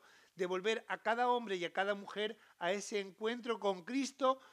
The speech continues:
capaz de transformar la vida para siempre, sacándonos del desierto del olvido de Dios,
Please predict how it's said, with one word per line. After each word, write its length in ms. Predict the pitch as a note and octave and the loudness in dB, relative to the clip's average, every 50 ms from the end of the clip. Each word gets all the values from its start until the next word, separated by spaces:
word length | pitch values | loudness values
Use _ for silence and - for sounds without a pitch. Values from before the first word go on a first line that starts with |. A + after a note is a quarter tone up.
| - _ _ | -20 _ _
capaz 340 | - F#3 F3+ F3 G#3+ A3 A#3 | 2 2 2 4 2 2 2
de 140 | A3 A3 G#3 | 2 -2 -2
transformar 600 | F#3+ G3+ G3+ F#3 - G3 F3+ F3+ F#3+ F#3 F3 E3 | -2 -4 -6 -4 -4 -6 -4 -2 -2 -2 0 0
la 120 | E3+ E3 | 0 0
vida 260 | F3+ A#3 A#3+ B3+ A#3 | 0 0 -2 -2 -2
para 200 | - E3+ D3+ D3+ | -2 -2 -2 -2
siempre, 600 | D#3 - - A3+ A3 G#3 G3+ F3 E3 D3+ D3 C#3+ _ _ _ _ _ _ - _ _ _ | -4 -4 -2 0 0 0 0 -2 -6 -6 -6 -6 _ _ _ _ _ _ -20 _ _ _
sacándonos 760 | _ - - F#3 E3+ - A3 A3+ A3+ A#3+ A#3+ A3+ A#3 A3 F#3+ | _ -6 -4 -2 -2 0 0 -2 0 -2 -4 -2 -4 -4 -2
del 180 | F#3+ F3+ F3 E3 | -2 -2 0 0
desierto 580 | F3 F3+ - - A#3+ B3 B3 A#3+ F#3+ A3+ G3+ | -2 -4 -4 -2 2 2 2 2 2 -2 -2
del 160 | F3+ F3+ E3+ E3 | -2 0 0 -2
olvido 360 | D#3+ E3 G#3 A#3+ G3+ F3+ D#3+ | -2 -2 -2 -4 -2 -2 -2
de 120 | D3 D3+ | -2 -2
Dios, 500 | D#3 G3 A3 A3 A#3 A#3 - - - - | -2 0 2 2 2 0 -2 -10 -18 -20